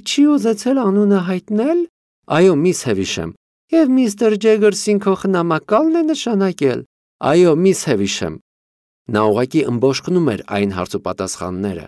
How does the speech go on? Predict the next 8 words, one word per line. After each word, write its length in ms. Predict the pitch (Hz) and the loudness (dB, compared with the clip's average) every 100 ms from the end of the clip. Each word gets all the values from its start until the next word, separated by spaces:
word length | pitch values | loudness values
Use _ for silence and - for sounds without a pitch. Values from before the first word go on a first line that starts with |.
| _ _ _ - | _ _ _ -8
Այդքան 320 | 110 - 110 | -6 -4 -2
մեծ 220 | 120 127 117 | -2 -2 -4
հաճույք 460 | 120 123 143 - | -6 0 0 0
են 140 | 95 82 | -6 -6
պատճառում 420 | 92 101 98 107 | -6 -6 -4 -4
նրան 320 | 107 131 160 | -2 -2 -2
Սառա 320 | 131 131 123 | -2 -4 -4
Փոքեթի 480 | 104 143 143 113 120 | -4 -6 -2 -2 -4